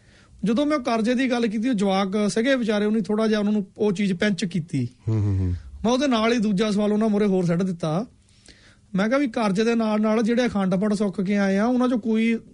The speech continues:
Speaker 1: ਪੂਰਾ ਵੀ ਕੀਤਾ? ਉੱਥੇ ਕਿਤੇ ਜਗ੍ਹਾ ਤੇ ਜਿਹੜੇ ਸੁੱਖੇ ਸਾਖੇ ਸੀ ਅਖੰਡ ਪਾਠ
Speaker 2: ਹੂੰ।
Speaker 1: ਸਾਹਿਬ ਵੀ ਕਰਾਉਣੇ ਆ, ਪ-, ਪ-, ਰੋਟੀ ਪਾਣੀ ਛਕਾਵਾਂਗੇ, ਸੱਦ ਕੇ ਰਿਸ਼ਤੇਦਾਰਾਂ ਨੂੰ,
Speaker 2: ਹੂੰ, ਹੂੰ।
Speaker 1: ਵੀ ਉਹ ਕੀ ਕਰਵਾ ਲਿਆ ਕੰਪਲੀਟ, ਕਿ ਕੀਤਾ ਕੋਈ ਕਿ ਨਹੀਂ? ਕਹਿੰਦੇ,
Speaker 2: ਹੂੰ।
Speaker 1: "ਜੀ ਨਹੀਂ, ਹਜੇ ਤਾਂ ਸਕਸੈਸ ਹੀ ਨਹੀਂ ਹੋਏ।"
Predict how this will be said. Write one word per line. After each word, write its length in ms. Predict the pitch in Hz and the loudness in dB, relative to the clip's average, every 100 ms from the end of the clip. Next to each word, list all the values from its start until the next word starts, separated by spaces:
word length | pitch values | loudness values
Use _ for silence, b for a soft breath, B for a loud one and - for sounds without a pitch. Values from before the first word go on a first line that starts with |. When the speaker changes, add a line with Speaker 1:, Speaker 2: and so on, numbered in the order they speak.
| - 214 | -20 -8
Speaker 1:
ਪੂਰਾ 280 | 208 202 220 | -2 0 2
ਵੀ 140 | 226 | 0
ਕੀਤਾ? 280 | 240 202 214 | 0 -2 -2
ਉੱਥੇ 240 | 240 214 247 | -2 0 -2
ਕਿਤੇ 180 | 233 | 0
ਜਗ੍ਹਾ 280 | 208 185 220 | 0 2 2
ਤੇ 120 | 233 | 0
ਜਿਹੜੇ 180 | 220 226 | 0 0
ਸੁੱਖੇ 280 | 233 190 196 | -2 -4 -2
ਸਾਖੇ 320 | 185 185 196 | 0 0 -2
ਸੀ 280 | 180 196 294 | 0 2 2
ਅਖੰਡ 260 | 214 202 185 | 2 2 2
ਪਾਠ 140 | 202 | 0
Speaker 2:
ਹੂੰ। 80 | 190 | 2
Speaker 1:
ਸਾਹਿਬ 260 | 196 226 | 2 0
ਵੀ 80 | 220 | -2
ਕਰਾਉਣੇ 400 | 190 190 180 185 | 0 0 2 2
ਆ, 220 | 180 269 | 2 0
ਪ-, 240 | 311 240 202 | 0 -2 0
ਪ-, 40 | |
ਰੋਟੀ 380 | 214 196 180 196 | 0 0 0 -2
ਪਾਣੀ 220 | 190 202 | 0 0
ਛਕਾਵਾਂਗੇ, 520 | 190 180 196 233 226 202 | 0 0 2 2 2 2
ਸੱਦ 260 | 190 175 | 0 0
ਕੇ 120 | 185 | 0
ਰਿਸ਼ਤੇਦਾਰਾਂ 540 | 185 175 196 185 180 180 | 0 0 0 0 0 0
ਨੂੰ, 300 | 214 330 220 | 0 0 0
Speaker 2:
ਹੂੰ, 120 | 123 | 0
ਹੂੰ। 140 | 110 104 90 B - | 0 -2 -4 B -8
Speaker 1:
ਵੀ 60 | - | -2
ਉਹ 220 | 247 277 | 0 0
ਕੀ 80 | 277 | 0
ਕਰਵਾ 280 | 269 220 | 0 2
ਲਿਆ 160 | 233 330 | 2 0
ਕੰਪਲੀਟ, 420 | 311 285 277 277 | -2 -2 0 0
ਕਿ 140 | 262 240 | -2 -2
ਕੀਤਾ 320 | 240 214 339 | -4 -2 -2
ਕੋਈ 160 | 330 | -2
ਕਿ 60 | 302 | -2
ਨਹੀਂ? 220 | 294 262 | 0 -2
ਕਹਿੰਦੇ, 280 | - 233 240 | -2 -2 0
Speaker 2:
ਹੂੰ। 80 | 262 | 0
Speaker 1:
"ਜੀ 60 | |
ਨਹੀਂ, 180 | 247 254 | 0 2
ਹਜੇ 200 | 226 220 | 2 0
ਤਾਂ 80 | 233 | 0
ਸਕਸੈਸ 380 | - - 220 - | -2 -2 -2 0
ਹੀ 60 | |
ਨਹੀਂ 100 | 262 | 0
ਹੋਏ।" 200 | 240 214 | 2 0